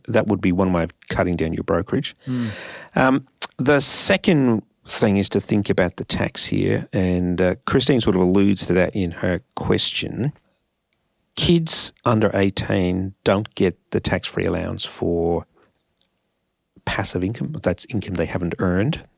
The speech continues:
Speaker 1: um, by working. So depending on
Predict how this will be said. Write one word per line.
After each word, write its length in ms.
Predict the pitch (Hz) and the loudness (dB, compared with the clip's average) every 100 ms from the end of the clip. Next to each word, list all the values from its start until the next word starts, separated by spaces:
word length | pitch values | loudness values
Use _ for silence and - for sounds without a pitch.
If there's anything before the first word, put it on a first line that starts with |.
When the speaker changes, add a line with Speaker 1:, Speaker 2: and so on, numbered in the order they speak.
| - - | -20 -4
Speaker 1:
um, 480 | 85 82 80 80 - | -2 -2 -4 -8 -4
by 140 | - 82 | 0 2
working. 380 | 87 - 151 - - - - - | 0 0 -4 -6 -16 -18 -18 -10
So 880 | - - 95 92 90 90 87 87 - _ _ _ _ _ _ _ _ | -4 2 4 4 4 4 2 0 -2 _ _ _ _ _ _ _ _
depending 400 | - 101 117 107 | -4 2 4 4
on 140 | 92 | 2